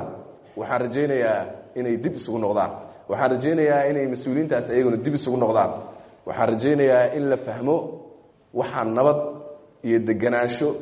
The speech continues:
iyo walaaltinimo ahayn dalkan, inuu horay u soo daashaday, haddana waxa haray ay tahay dowladnimo ku dhisan nabad,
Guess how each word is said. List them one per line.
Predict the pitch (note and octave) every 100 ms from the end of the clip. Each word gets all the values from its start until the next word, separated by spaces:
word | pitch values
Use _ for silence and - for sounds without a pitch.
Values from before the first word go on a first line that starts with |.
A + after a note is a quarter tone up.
| - - - _ _
iyo | G#2+ A2
walaaltinimo | A2+ A2+ - A#2+ C#3+
ahayn | C3 C#3+ C3 - - - -
dalkan, | A#2 C#3 C#3 B2 B2 A#2+ A#2 - - _ _
inuu | D3+ D3+ C3+
horay | C#3+ G3
u | G3+ G3+
soo | F#3
daashaday, | D3+ C#3+ - D#3 E3+ - - - - _
haddana | D3 C#3+ C#3
waxa | D3+ E3 C3+
haray | C3 C#3
ay | A#2+ A2
tahay | A2+ A#2
dowladnimo | G#2+ A#2 A#2+ A#2 C3 F3+ - - - - - -
ku | F#3 F#3
dhisan | F3+ B2+ G2+ - - - -
nabad, | G#2+ B2+